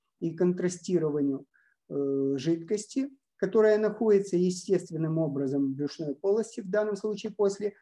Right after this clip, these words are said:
овуляции, можно контрастировать прекрасно нежные, обычно невидимые, невизуализируемые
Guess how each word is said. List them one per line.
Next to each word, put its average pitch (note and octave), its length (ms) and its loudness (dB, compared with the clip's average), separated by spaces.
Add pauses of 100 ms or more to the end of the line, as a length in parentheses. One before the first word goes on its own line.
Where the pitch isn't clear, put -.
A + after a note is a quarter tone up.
(180)
овуляции, G3 720 0 (180)
можно F3+ 400 2 (540)
контрастировать G3 840 0
прекрасно F3+ 720 -4 (300)
нежные, F#3+ 680 2 (160)
обычно E3+ 500 -2
невидимые, F3 960 0
невизуализируемые E3 1200 -2